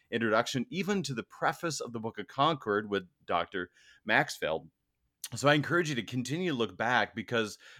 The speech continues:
there is riches absolutely everywhere in every article we've read. And Doctor Maxfield is definitely leading us in a direction to understand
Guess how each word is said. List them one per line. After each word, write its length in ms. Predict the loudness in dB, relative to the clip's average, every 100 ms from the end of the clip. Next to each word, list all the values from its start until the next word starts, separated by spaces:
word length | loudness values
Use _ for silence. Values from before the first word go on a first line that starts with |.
| 2
there 160 | 6
is 180 | 4 2 -8
riches 720 | -10 -4 -2 -2 0 -2 -2 -2
absolutely 440 | -2 -2 -6 0
everywhere 520 | 0 0 -4 -2 -2
in 120 | 0
every 200 | 0 0
article 380 | 2 0 0 -6
we've 200 | -10 -8
read. 300 | -4 -4 -4 -8 -20 -6
And 160 | -2 4
Doctor 260 | 2 2
Maxfield 520 | 0 0 -2 -4 -4
is 100 | -4
definitely 400 | -2 -2 -2 -6
leading 300 | -2 -2 0
us 180 | 0 -2
in 80 | -4
a 60 | -8
direction 560 | -2 -2 -2 -4 -8
to 100 | -6
understand 680 | -4 -4 -4 -2 0 2 -2